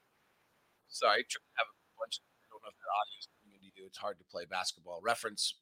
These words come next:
because they, they're the greatest site ever, but they do constantly, um, play ads. So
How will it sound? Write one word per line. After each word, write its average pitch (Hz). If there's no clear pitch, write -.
because -
they, 82
they're 90
the 98
greatest 92
site 87
ever, 131
but 104
they 101
do 92
constantly, 95
um, 87
play 85
ads. 78
So 185